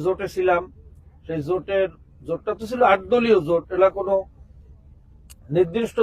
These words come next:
দলের নেতৃত্বে জোট ছিল না। আমাদের কথা ছিল যার যার আকীদা বিশ্বাস তার তার কাছে, কিন্তু ইসলাম, দেশ ও মানবতার কল্যাণে আমরা একটা দেশপ্রেমিকদেরকে নিয়ে, ইসলাম প্রেমিকদেরকে নিয়ে একটা বাক্স দেব। আমাদের মধ্যে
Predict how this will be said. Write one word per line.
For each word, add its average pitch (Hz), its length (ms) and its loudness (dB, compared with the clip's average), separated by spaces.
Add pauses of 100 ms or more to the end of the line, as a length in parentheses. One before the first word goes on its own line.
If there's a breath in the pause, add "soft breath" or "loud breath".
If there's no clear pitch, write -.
(120)
দলের 220 300 8
নেতৃত্বে 226 500 -2
জোট 208 120 4 (100)
ছিল 160 120 -4 (140)
না। 113 60 -14 (240)
আমাদের 196 320 -6
কথা 220 240 -2
ছিল 240 100 -6 (140)
যার 214 200 6
যার 220 200 4
আকীদা 220 260 2
বিশ্বাস 214 400 -6
তার 214 200 -4
তার 415 180 -4
কাছে, 349 180 -8 (640)
কিন্তু 190 160 0 (100)
ইসলাম, 262 280 2 (140)
দেশ 233 220 10
ও - 20 6 (100)
মানবতার 226 540 0
কল্যাণে 233 480 4
আমরা 208 160 -4 (100)
একটা 196 240 0 (720)
দেশপ্রেমিকদেরকে 190 1120 -4
নিয়ে, 208 180 4 (180)
ইসলাম 190 320 -2
প্রেমিকদেরকে 190 560 -2
নিয়ে 226 180 2
একটা - 220 -6
বাক্স - 180 -4 (140)
দেব। 196 120 -2 (680)
আমাদের 196 300 2
মধ্যে 208 180 -4